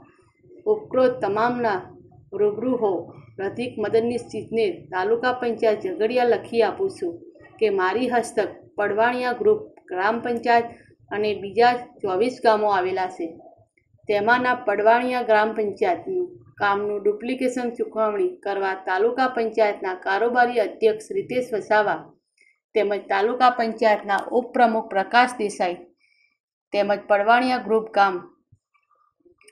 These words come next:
પંચાયતના માજી સરપંચ રાજન વસાવા તરફથી બિલ લખવાની મને ફરજ પડેલી હતી, જે બાબત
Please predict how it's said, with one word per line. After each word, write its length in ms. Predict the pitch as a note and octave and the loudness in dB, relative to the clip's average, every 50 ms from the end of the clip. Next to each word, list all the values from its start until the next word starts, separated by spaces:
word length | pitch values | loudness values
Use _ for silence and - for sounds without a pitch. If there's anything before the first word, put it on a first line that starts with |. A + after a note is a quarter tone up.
| _ _ _ _ | _ _ _ _
પંચાયતના 680 | G#3+ G#3+ G#3 F#3+ - A3 G3 G3 F#3+ - G#3 G3 G3 F#3+ | 0 0 0 0 2 4 4 4 4 0 -4 -4 -4 -4
માજી 300 | G3+ G3 G3+ G#3 G#3+ C4 | -2 -4 -2 0 0 -2
સરપંચ 540 | B3+ - B3+ A3 G3+ G3+ - G#3 F#3+ F#3 F#3+ | -2 2 2 2 2 2 -2 -2 -2 -2 -2
રાજન 400 | F#3+ F#3 F#3 F#3 F#3 B3 C4+ C4 | 0 0 0 2 2 2 2 2
વસાવા 380 | A#3+ A#3 - A#3+ A3 G#3 G#3+ | 0 0 2 4 6 6 6
તરફથી 520 | G#3 G#3 - F#3+ F#3+ F#3+ F#3+ - - G#3 G3 | 4 4 0 0 0 0 -2 -4 -6 -6 -6
બિલ 300 | - F3+ G3 A#3 B3+ C4 B3+ | -6 -4 -2 0 2 4 4
લખવાની 520 | B3 A3+ A3 - - A3 G3+ G3+ G3+ G3+ G3 G3 - - _ _ _ _ - | 4 2 0 0 -2 0 0 0 -2 -6 -10 -12 -14 -20 _ _ _ _ -10
મને 220 | G3 G3+ G#3 G#3 | -8 -6 -6 -6
ફરજ 360 | G#3 - - G#3 G#3 A#3+ C4 B3+ - | -6 -2 0 2 4 4 2 2 2
પડેલી 360 | A#3 A3 G3+ G#3 G3 G#3 G3+ | 0 0 2 0 -2 -4 -4
હતી, 380 | G3+ F#3+ D#3+ - F3+ E3+ E3+ - - _ _ _ _ _ _ - _ _ _ _ - | -4 -4 -6 -6 -8 -8 -8 -10 -18 _ _ _ _ _ _ -20 _ _ _ _ -16
જે 300 | G3 - G#3+ A3+ B3+ C4 | -8 2 6 6 8 8
બાબત 400 | A3+ B3 G#3+ G3 F3+ G3 - | 8 6 6 6 4 0 -2